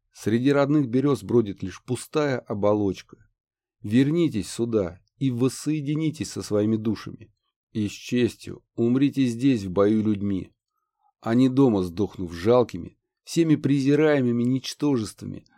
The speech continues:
захлебнувшись алкогольной блевотиной.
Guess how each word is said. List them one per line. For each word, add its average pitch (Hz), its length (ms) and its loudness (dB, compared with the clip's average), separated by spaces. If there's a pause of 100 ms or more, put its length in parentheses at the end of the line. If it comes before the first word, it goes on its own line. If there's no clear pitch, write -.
(140)
захлебнувшись 156 960 0
алкогольной 156 680 4
блевотиной. 107 880 0